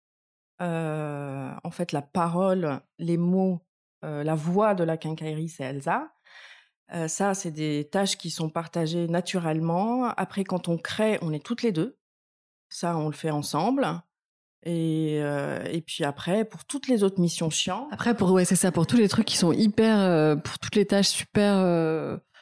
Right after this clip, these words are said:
Speaker 2: bon, voilà, embêtantes. Je sais pas, il y en a qui nous embêtent chacune un peu moins, du coup, on les prend, quoi.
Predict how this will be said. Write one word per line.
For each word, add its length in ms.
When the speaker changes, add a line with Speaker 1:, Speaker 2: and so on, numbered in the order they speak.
Speaker 2:
bon, 100
voilà, 240
embêtantes. 540
Je 100
sais 100
pas, 380
il 180
y 80
en 100
a 120
qui 160
nous 160
embêtent 280
chacune 320
un 100
peu 100
moins, 260
du 120
coup, 120
on 60
les 100
prend, 240
quoi. 220